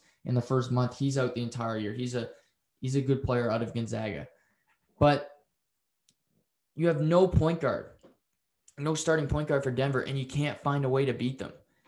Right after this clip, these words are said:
That's just not acceptable. And I look around and say, you know, Terry Stotts is gonna be fired as the head coach of Portland Trail Blazers. I don't know who they bring in.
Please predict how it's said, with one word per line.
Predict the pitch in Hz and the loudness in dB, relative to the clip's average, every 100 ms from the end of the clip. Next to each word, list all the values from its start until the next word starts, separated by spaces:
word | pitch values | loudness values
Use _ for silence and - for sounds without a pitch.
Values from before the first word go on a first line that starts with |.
| _ _ _ | _ _ _
That's | - 139 | -8 -4
just | 175 | -2
not | 156 156 | 0 0
acceptable. | 143 151 147 127 - - _ _ _ _ _ - | 0 -2 -2 -4 -8 -14 _ _ _ _ _ -8
And | 135 - _ _ | -8 -10 _ _
I | 135 135 | -4 0
look | 151 156 | 0 2
around | 147 147 147 | 2 2 0
and | 135 | -2
say, | 135 127 123 - - | -2 0 -2 -6 -12
you | 123 | -10
know, | |
Terry | 123 156 151 139 | -6 -2 -2 0
Stotts | 143 135 135 | 2 2 2
is | 123 - | -2 -4
gonna | 123 | -4
be | 117 | -4
fired | 113 113 101 76 - - _ - | -4 -4 -4 -6 -10 -18 _ -12
as | 73 113 | -10 -6
the | 113 | -4
head | 123 123 | -4 -4
coach | 123 117 | -6 -8
of | 107 | -8
Portland | 117 - | -8 -8
Trail | - 110 | -4 -4
Blazers. | 104 101 98 - _ - - - | -2 -2 -2 -8 _ -20 -18 -2
I | 135 | -2
don't | 131 | 0
know | 143 | 2
who | 139 | 2
they | 147 | 2
bring | 143 143 135 | 0 0 -2
in. | 131 147 170 | -4 -4 -6